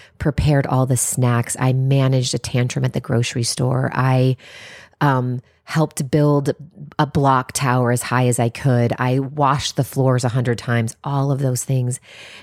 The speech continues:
And it was like, I was tired and I was honored.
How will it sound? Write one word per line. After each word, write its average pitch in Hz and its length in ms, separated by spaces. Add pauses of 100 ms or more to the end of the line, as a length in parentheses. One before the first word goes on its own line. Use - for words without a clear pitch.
And 135 120
it 123 100
was 127 160
like, 120 220
I 120 160
was 113 220
tired 135 800 (540)
and 120 160
I 113 140
was 110 160 (100)
honored. 110 480